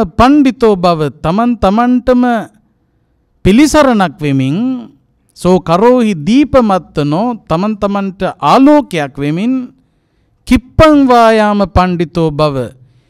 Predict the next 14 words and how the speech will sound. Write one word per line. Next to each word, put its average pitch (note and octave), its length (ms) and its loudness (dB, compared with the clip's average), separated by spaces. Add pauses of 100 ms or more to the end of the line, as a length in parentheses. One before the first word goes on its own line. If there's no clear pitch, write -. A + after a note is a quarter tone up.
(180)
ඉක්මනින්ම C#4+ 760 2
වෑයම් A3 500 0
කරන්න G3+ 480 -2
පණ්ඩිතෙක් A3 640 0
වෙන්න. G#2+ 240 -8 (720)
පණ්ඩිත F#3+ 320 -2
කියන්නේ G#3+ 460 -10 (920)
එක C#3+ 160 -6
එක G3+ 200 2
ජාතියේ F3+ 500 -2
පණ්ඩිතයෝ D#3 560 -4
ඉන්නවා. E3 320 -6 (800)
මේ F3 280 2
පණ්ඩිතකම F3+ 720 0